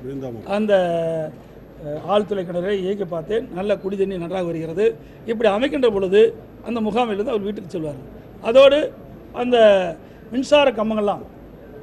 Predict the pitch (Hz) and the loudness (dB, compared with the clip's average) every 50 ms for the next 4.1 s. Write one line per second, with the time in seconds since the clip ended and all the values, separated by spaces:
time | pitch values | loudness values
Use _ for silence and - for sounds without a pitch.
0 | - - - - 196 196 - 254 247 220 208 220 233 214 214 208 196 196 202 190 | -18 -18 -14 -12 -12 -6 0 2 2 2 2 2 0 -2 -2 -4 -10 -8 -8 -8
1 | 202 190 190 185 180 180 175 175 196 214 214 202 196 208 208 226 220 185 - - | -8 -6 -8 -6 -6 -6 -6 -8 -8 -6 -4 -4 -4 -2 -2 -4 -4 -4 -6 -6
2 | 185 185 202 208 196 185 180 170 170 170 190 226 240 190 185 214 226 220 196 175 | -4 -4 -4 -4 -4 -6 -8 -10 -12 -10 -10 -8 -6 -6 -6 -6 -4 -4 -4 -6
3 | 180 214 240 233 214 190 180 - - 202 190 190 208 214 220 208 180 170 165 - | -6 -8 -6 -6 -6 -6 -6 -6 -8 -6 -4 -2 -2 -2 -4 -6 -10 -10 -10 -8
4 | 208 247 | -10 -10